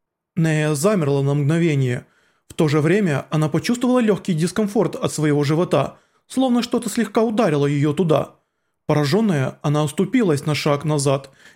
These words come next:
и услышала стук от удара своей ступни обо что-то. Она посмотрела под ноги и увидела нечто, выглядящее как копье или гигантская стрела, другими словами, болт баллисты. Его кончик выглядел так,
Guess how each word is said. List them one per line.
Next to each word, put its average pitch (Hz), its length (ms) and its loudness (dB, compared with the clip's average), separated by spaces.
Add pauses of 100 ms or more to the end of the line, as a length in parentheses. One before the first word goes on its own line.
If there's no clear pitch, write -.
и 214 60 2
услышала 247 460 0
стук 220 440 -4
от 202 120 0
удара 185 320 2
своей 170 280 0
ступни 180 500 -2 (140)
обо 160 180 0
что-то. 151 460 -4 (520)
Она 160 180 0
посмотрела 160 540 0
под 147 220 0
ноги 165 280 2
и 151 60 2
увидела 175 420 2
нечто, 180 580 0 (320)
выглядящее 240 720 0
как 226 320 -4
копье 240 720 0
или 196 160 2
гигантская 180 460 0
стрела, 220 560 -2 (340)
другими 147 340 0
словами, 202 680 0 (120)
болт 147 400 2
баллисты. 175 600 0 (840)
Его 147 200 2
кончик 185 380 0
выглядел 139 400 2
так, 180 360 -2